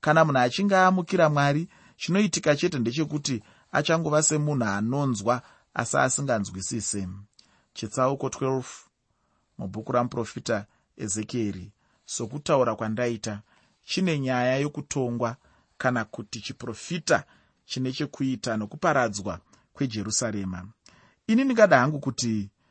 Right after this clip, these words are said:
ndigoguma pano nechitsauko chacho, asi kwete nechirongwa. Asi chandinokumbirisa ndechekuti ugoenderera mberi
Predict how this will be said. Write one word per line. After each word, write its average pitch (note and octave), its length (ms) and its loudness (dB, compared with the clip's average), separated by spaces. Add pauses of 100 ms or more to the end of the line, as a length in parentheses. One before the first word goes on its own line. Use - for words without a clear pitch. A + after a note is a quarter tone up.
(260)
ndigoguma C3+ 560 2
pano C#3 320 2
nechitsauko C3+ 640 0
chacho, G#2+ 360 -4 (600)
asi - 180 -2
kwete C3+ 220 -2
nechirongwa. G2 580 -4 (680)
Asi C3+ 260 -2
chandinokumbirisa G3 920 2 (480)
ndechekuti C#3+ 420 -2
ugoenderera D3+ 680 2
mberi D3+ 600 4